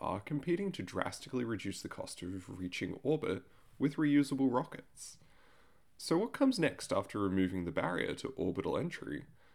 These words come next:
And what if we could deliver these components together? Commercializing the opportunity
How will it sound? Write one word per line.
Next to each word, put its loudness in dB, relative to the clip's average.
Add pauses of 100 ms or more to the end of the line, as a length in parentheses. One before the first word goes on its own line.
(280)
And 4
what 4
if -4
we -2
could 0
deliver 4
these 0
components -6
together? -2 (1200)
Commercializing 2
the 2
opportunity 0